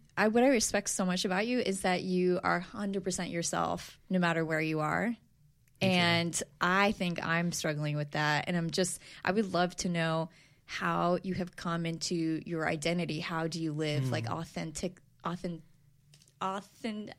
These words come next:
Speaker 1: can you help me with that word?
Speaker 2: Authentically.
Speaker 1: Authentically.
Speaker 2: <laughs>
Speaker 1: How do you live authentically? 'Cause you're from a Dominican family.
Speaker 2: Yeah, so I'm from the Washington Heights originally here in New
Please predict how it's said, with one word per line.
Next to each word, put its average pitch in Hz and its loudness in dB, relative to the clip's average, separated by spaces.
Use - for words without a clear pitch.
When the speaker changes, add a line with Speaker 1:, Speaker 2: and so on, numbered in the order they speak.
Speaker 1:
can 349 2
you 392 4
help 214 6
me 208 6
with 190 6
that 185 10
word? 185 10
Speaker 2:
Authentically. 120 6
Speaker 1:
Authentically. 277 10
Speaker 2:
<laughs> 226 6
Speaker 1:
How 311 8
do 508 8
you 453 8
live 381 8
authentically? 220 2
'Cause 240 0
you're 311 6
from 370 0
a 381 0
Dominican 233 0
family. 180 -2
Speaker 2:
Yeah, 147 6
so 147 8
I'm 156 2
from 165 0
the 160 -4
Washington 147 0
Heights 120 -2
originally 120 -4
here 117 -4
in 113 -4
New 113 -4